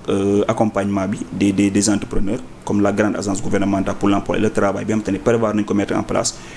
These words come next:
yokk mi-, budget ministère de l'emploi et du travail, xamante ne dañuy accompagner les entrepreneurs.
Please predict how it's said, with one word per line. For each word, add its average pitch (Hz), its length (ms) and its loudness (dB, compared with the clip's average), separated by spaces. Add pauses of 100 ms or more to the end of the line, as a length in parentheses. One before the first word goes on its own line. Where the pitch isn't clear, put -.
(200)
yokk 123 320 4
mi-, 110 320 4
budget 107 320 2
ministère 104 440 2 (320)
de 104 120 -2
l'emploi 107 360 2
et 101 40 0
du 107 100 -2
travail, 98 440 -2 (460)
xamante 127 280 2
ne 110 40 2
dañuy 120 300 4
accompagner 123 560 2 (160)
les 101 260 0
entrepreneurs. - 540 -2